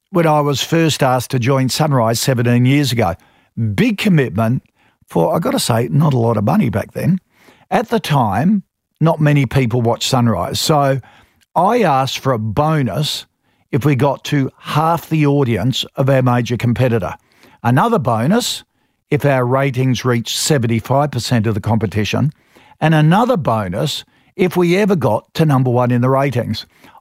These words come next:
I thought it was a brilliant str-, <laughs> brilliant strategy. But they said no. I was dumbfounded. Their rationale was Sunrise would never beat the competition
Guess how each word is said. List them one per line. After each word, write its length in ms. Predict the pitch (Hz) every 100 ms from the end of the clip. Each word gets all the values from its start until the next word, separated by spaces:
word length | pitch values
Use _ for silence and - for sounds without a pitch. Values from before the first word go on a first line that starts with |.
| -
I 160 | 190
thought 480 | 294 - 127 104 - -
it 180 | 180 180
was 200 | 175 156
a 100 | 160
brilliant 800 | 117 139 160 208 220 202 214
str-, 360 | - - - - - -
<laughs> 240 | 175 -
brilliant 460 | 151 220 220 147 139
strategy. 680 | - 175 190 190 123 104 98 _ _ _ _ _ _ _ _ _ _ _ _
But 120 | 190
they 160 | 175 156
said 360 | - - 110 101
no. 520 | 113 196 233 113 113 - _ _ -
I 180 | 214
was 220 | 233 220 202
dumbfounded. 840 | 175 196 220 - 156 123 110 104 - - - _
Their 340 | - 180 277 233
rationale 840 | 185 156 165 135 107 82 180 220 - _ _ _ -
was 180 | 156
Sunrise 680 | - 180 170 160 156 156 135 - -
would 260 | 151 160
never 400 | 139 160 208 226
beat 240 | 190 160 139
the 80 | 143
competition 840 | 127 110 117 117 98 107 151